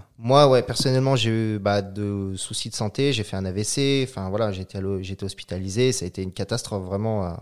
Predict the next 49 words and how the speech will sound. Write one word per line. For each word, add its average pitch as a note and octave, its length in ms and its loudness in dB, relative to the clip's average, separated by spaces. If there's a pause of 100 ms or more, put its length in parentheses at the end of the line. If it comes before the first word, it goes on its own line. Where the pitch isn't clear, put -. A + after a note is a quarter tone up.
(160)
des, F#2+ 140 -18
des G2+ 160 -20
jours G2+ 180 -16
très, - 180 -6
très B2+ 200 0
noirs A#2+ 260 2
à G#2 60 2
oublier. G2+ 340 -4 (220)
Et - 40 -16
c'est - 140 -2
vrai C#3 140 4
que, - 20 2
voilà, A#2+ 160 6
on G2+ 60 0
peut A#2 100 -2
pas D3+ 220 8
tomber C#3 260 -2
plus C3 220 -4
bas, D3 260 10
là, C#3 140 6
on, A2 400 2 (160)
on G#2+ 100 0
remonte B2 280 0
un A#2 80 0
peu A#2+ 180 -4
le, G#2+ 240 2
la G#2 120 2
pente. F#3 380 0 (100)
Et G#2 120 -2
avec G#2 200 2
ce - 60 -2
combat, B2 240 6
c'est A#2 140 2
sûr A#2+ 180 0
que - 80 -4
ça A2 80 2
nous G#2 180 0
aide, G2+ 180 2
euh, F2 440 0
bah, F2+ 80 -4
beaucoup. A2 380 0
Et A#2 100 2
quand A2+ 160 2
on A2+ 60 4
voit C3 220 4
surtout D3 380 -4
deux B2+ 160 2
garçons A#2+ 320 0
en, B2 440 0